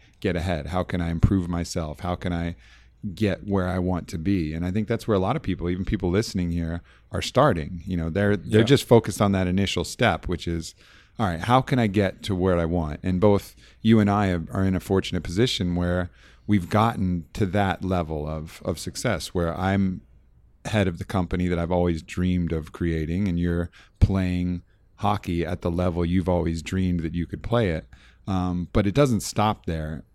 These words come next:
Speaker 1: You know, that's just one, one train stop in a long, never-ending cyclical destination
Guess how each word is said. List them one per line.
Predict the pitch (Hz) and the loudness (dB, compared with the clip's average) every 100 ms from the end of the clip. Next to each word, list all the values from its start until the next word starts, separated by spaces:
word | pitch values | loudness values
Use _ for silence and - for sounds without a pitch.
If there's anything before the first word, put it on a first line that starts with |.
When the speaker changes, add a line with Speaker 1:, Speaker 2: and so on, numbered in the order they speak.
| - | -4
Speaker 1:
You | 101 | -2
know, | 90 85 | 0 0
that's | 95 95 - | 0 -2 -2
just | 101 90 - - - - _ _ _ - | -2 -2 -6 -14 -18 -20 _ _ _ -4
one, | 98 98 101 95 95 95 - - | 0 2 4 4 2 0 -4 -2
one | 101 101 98 | 2 2 2
train | - 101 101 | 2 2 2
stop | 92 92 82 82 | 0 -4 -4 -4
in | 85 | -4
a | 85 | -2
long, | 90 90 87 90 95 | 0 0 0 -2 0
never-ending | 98 90 92 92 92 90 90 | 0 2 0 0 0 -2 -4
cyclical | - 98 98 - 87 85 | -4 -4 -4 -4 -2 0
destination | 90 90 - 87 98 110 - 82 82 | -2 -4 -4 -2 0 0 -2 -6 -8